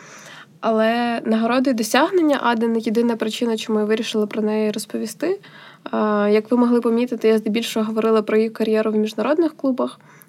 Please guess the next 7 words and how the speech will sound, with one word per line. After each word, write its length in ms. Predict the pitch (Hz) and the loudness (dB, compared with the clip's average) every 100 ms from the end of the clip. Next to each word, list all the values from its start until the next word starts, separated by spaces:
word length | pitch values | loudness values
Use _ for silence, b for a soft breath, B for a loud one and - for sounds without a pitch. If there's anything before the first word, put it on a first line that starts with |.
| - | -6
е, 420 | 208 208 208 208 | -2 0 2 0
тобто 240 | 208 202 | -2 -8
в 40 | 214 | -2
Німеччині 580 | 220 214 220 - 208 202 | 0 0 -2 -4 -2 -2
і 280 | - 208 208 | -2 -4 -2
у 200 | 208 208 | -4 -4
Франції. 600 | - 202 196 - 208 | -4 -4 -4 -4 -6